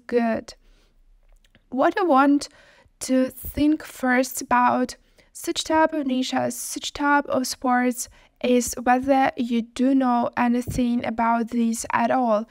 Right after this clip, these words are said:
Because, like me, I don't know much. This is not my thing. And me, and if you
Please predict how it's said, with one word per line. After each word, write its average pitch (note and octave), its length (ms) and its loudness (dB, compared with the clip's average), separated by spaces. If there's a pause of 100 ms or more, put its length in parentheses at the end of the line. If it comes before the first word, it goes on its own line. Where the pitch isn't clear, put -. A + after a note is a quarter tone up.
(140)
Because, D4 480 0
like C#4+ 400 0 (260)
me, D#4 300 0 (120)
I C#4 260 0
don't A#3 360 2
know B3+ 520 0
much. - 580 -2 (540)
This C4 220 -4
is B3+ 200 -4
not B3+ 380 2
my A3+ 140 0
thing. A#3 560 0 (320)
And C#4 500 2
me, D4+ 420 2
and B3+ 300 0
if - 260 -8
you B3 440 0